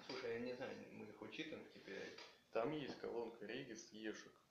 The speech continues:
Speaker 2: в новом отчёте по трафику.
Speaker 1: Значит,
Speaker 2: О К П I.
Speaker 1: значит, учитываем.
Speaker 2: А его как
Speaker 1: Но он,
Speaker 2: правильно
Speaker 1: по
Speaker 2: смотреть?
Speaker 1: сути, может быть,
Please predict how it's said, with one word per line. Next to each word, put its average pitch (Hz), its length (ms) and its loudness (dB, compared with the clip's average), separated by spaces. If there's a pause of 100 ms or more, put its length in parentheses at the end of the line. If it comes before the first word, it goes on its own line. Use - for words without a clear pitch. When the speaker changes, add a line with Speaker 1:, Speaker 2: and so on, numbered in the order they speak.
(120)
Speaker 2:
в 98 140 -10
новом 101 340 -2
отчёте 127 360 -6
по - 140 -6
трафику. - 680 0 (300)
Speaker 1:
Значит, 147 280 0
Speaker 2:
О 110 120 4
К 113 220 2
П 110 80 -2
I. 101 180 0 (560)
Speaker 1:
значит, 117 500 -2
учитываем. - 520 -8 (920)
Speaker 2:
А 101 100 0
его 110 180 8
как 113 220 10
Speaker 1:
Но 113 200 12
он, 120 100 10
Speaker 2:
правильно - 20 6
Speaker 1:
по 123 140 12
Speaker 2:
смотреть? 127 260 6
Speaker 1:
сути, 123 140 2
может 117 380 4
быть, 110 320 -2